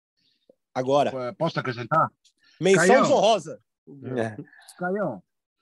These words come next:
Speaker 2: você acredita que teve gente na redação ontem que pediu pizza de brócolis?
Speaker 3: Ah, não. Ah, não. Pô,
Speaker 1: <laughs>
Speaker 3: em pleno
Speaker 1: Teve isso.
Speaker 3: domingo.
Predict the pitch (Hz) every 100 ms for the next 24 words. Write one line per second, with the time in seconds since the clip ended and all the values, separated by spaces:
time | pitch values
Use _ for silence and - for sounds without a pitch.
0 | _ _ _ _ - - - 208 143 170
1 | 202 - 110 - - 185 165 127 180 190
2 | 170 135 151 147 143 - 147 160 156 139
3 | 139 139 143 139 170 - 151 123 85 139
4 | 147 - 92 80 - - _ _ _ _
5 | - - - 107 135 101 87 - _ _
6 | _ _ - - - 190 - - - 139
7 | 110 - - - 123 165 254 170 156 135
8 | 156 - _ 214